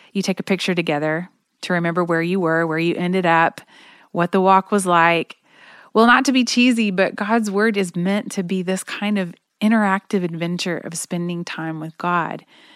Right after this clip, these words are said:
He made it where we'd have to ask questions and lean on him to tell us what it truly means, or even like this date, sometimes we need to sit and just be quiet with it.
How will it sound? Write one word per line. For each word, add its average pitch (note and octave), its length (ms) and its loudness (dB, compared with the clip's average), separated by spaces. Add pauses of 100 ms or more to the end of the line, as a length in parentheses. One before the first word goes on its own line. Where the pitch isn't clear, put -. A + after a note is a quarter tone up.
(180)
He G#3+ 100 0
made G#3+ 280 4
it A#3+ 80 2
where G#3 160 2
we'd G3+ 140 0
have F#3+ 300 -6
to - 180 -4
ask F#3 340 -4
questions F3+ 640 -2
and D#3+ 180 -6 (220)
lean A#3 400 4
on F#3+ 220 4
him D#3 300 -2 (280)
to G3+ 100 -4
tell A3 220 2
us A#3+ 120 0
what A#3+ 120 2
it A#3 100 -4
truly G#3+ 300 2
means, G#3+ 440 2
or F#3+ 280 2
even G#3+ 340 0
like G3+ 240 0
this F#3 240 -2
date, G#3 400 0 (400)
sometimes A#3 480 4
we F#3+ 80 2
need F#3 160 -2
to F3 80 -4
sit - 340 -4
and F3+ 160 -6
just F3 180 -8
be F3+ 100 -6
quiet F#3 600 -6
with D#3 220 -10
it. - 240 -10